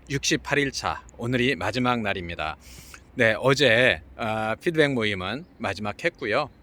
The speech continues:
어, 오늘 영상은 마무리해서 찍습니다. 어, 육십팔 일 동안 이노우에 히로유키의 배움을 돈으로 바꾸는 기술을 이렇게 읽고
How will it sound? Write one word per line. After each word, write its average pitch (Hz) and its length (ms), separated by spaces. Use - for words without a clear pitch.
어, 95 300
오늘 101 260
영상은 95 500
마무리해서 87 580
찍습니다. 78 600
어, 120 760
육십팔 165 480
일 175 120
동안 113 600
이노우에 143 440
히로유키의 123 720
배움을 123 340
돈으로 120 320
바꾸는 110 340
기술을 92 560
이렇게 98 540
읽고 131 720